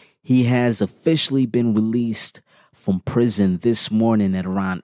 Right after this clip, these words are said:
eight thirty A M after serving seven years for conspiracy and gun charges. It was a report that was released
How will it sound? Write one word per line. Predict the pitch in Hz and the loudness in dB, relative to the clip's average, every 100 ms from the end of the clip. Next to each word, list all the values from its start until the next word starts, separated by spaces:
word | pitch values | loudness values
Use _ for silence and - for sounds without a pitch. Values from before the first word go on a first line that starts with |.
| - | -8
eight | 107 120 | -6 -6
thirty | - 120 113 101 - | -2 0 0 -2 -6
A | 101 101 - | -6 -4 -2
M | 123 107 95 90 _ _ _ | -2 -2 -4 -8 _ _ _
after | 98 98 107 | -10 -6 -2
serving | - 120 107 98 | 0 2 2 0
seven | - - 117 101 101 | 0 0 0 0 0
years | 104 107 101 95 | 2 2 0 -2
for | - 101 | -6 -10
conspiracy | - 185 - - 120 120 117 - 113 - | -8 -6 -4 0 2 2 2 0 -2 -2
and | 95 92 | -6 -6
gun | 101 110 104 | 0 0 0
charges. | - 76 76 - - - - | -2 -4 -6 -14 -20 -20 -4
It | 117 127 | 0 2
was | 127 110 | 2 0
a | |
report | 104 101 - 175 - | 0 -2 0 0 0
that | 117 | -4
was | 104 98 | -4 -8
released | 101 110 110 104 - | -8 -4 -4 -4 -8